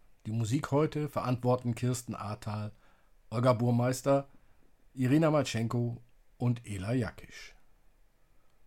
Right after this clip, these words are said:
Christoph Matschgruna hat Texte eingesprochen und alles wird von Robert Vetter verantwortet.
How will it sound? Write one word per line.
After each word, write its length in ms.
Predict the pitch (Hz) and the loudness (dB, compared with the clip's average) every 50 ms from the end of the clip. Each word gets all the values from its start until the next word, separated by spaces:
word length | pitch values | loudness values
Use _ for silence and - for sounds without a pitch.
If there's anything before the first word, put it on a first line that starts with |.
| - - - | -20 -20 -2
Christoph 340 | - 151 151 - 190 139 117 | 0 0 4 4 4 4 4
Matschgruna 560 | 131 127 123 - - 120 139 165 175 143 113 | 4 2 2 0 0 0 2 2 4 2 2
hat 120 | 113 113 | 0 0
Texte 360 | - 135 - - - - 120 | -2 -4 -4 -4 -4 -4 -4
eingesprochen 760 | 113 127 123 120 120 113 - - - 117 113 - 117 117 113 - - - - - - - - - | -2 0 -2 -2 -2 -2 -6 -4 -4 -4 -2 -2 -4 -6 -6 -8 -12 -20 -20 -20 -20 -20 -20 -14
und 140 | - 107 - | -12 -10 -6
alles 500 | - 123 120 131 139 127 - - - 104 | -4 -2 0 0 0 0 -2 -4 -2 -2
wird 180 | 120 123 120 | -2 -2 0
von 160 | - 127 127 127 | 0 0 2 2
Robert 340 | 107 107 101 107 110 110 | 2 0 0 0 -2 -4
Vetter 320 | - - 90 - - 92 92 | -4 -8 -8 -8 -8 -10 -8
verantwortet. 880 | - - 113 - - - - - - - - - - - - - - | -6 -6 -6 -6 -6 -12 -14 -18 -20 -20 -20 -20 -20 -20 -20 -20 -20